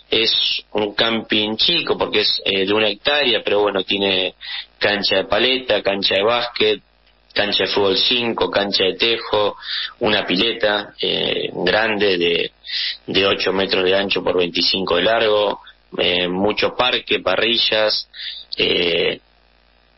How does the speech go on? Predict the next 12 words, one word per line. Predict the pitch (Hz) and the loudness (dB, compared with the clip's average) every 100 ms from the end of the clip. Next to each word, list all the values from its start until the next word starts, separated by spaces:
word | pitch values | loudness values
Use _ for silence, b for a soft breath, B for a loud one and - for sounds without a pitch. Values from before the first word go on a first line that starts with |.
| _ _ _ | _ _ _
y | - | -2
la | 95 95 | 2 4
verdad | 107 113 | 2 2
que | 110 | 0
la | 107 | 0
familia | - 110 117 113 113 107 107 104 101 95 - _ _ _ _ _ | 0 0 0 2 2 2 2 2 0 -6 -10 _ _ _ _ _
está | - - | -6 -2
esperando | 107 107 110 107 104 101 98 95 | 0 2 2 2 2 4 4 0
que | 95 | 0
se | 92 95 | 0 2
habilite | 95 101 101 95 | 0 0 0 2
la, | 92 87 85 82 | 2 2 0 -4